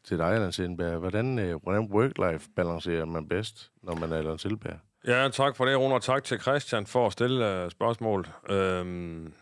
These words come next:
Speaker 2: og det, det er jo, øh, ja, det er jo, det er jo det, vi kan bruge Radios Venner til også.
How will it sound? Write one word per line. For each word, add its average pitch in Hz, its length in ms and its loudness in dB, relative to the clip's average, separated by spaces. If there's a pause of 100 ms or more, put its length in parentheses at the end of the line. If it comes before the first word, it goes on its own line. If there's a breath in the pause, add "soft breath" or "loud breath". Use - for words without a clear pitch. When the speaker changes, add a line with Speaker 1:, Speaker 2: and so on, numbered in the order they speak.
(120)
Speaker 2:
og - 220 -4
det, 107 380 -2
det 107 200 2
er 101 80 4
jo, 90 400 2
øh, 82 240 -4 (320)
ja, 107 120 4 (960 soft breath)
det 113 60 2
er 110 40 4
jo, 98 260 2
det 101 80 0
er 107 40 4
jo 101 80 2
det, 107 120 -2
vi 107 80 0
kan 98 120 0
bruge 104 280 4
Radios 107 240 0
Venner 104 160 2
til 104 180 0
også. 92 320 -2